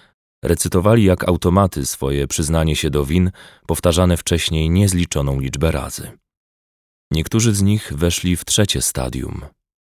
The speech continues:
Stale powtarzające się wiece wtłaczały w ich świadomość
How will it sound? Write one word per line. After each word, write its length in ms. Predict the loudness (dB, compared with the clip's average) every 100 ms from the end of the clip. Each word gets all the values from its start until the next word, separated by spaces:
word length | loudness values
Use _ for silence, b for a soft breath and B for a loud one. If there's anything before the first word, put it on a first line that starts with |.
| _ _ _ _ _ _ _ -8
Stale 320 | 2 4 4
powtarzające 720 | 2 0 2 4 2 2 -2
się 140 | -2
wiece 440 | 0 0 0 0 -2
wtłaczały 560 | -2 -2 2 2 2
w 80 | 0
ich 160 | -4 -6
świadomość 680 | -4 0 2 2 0 -4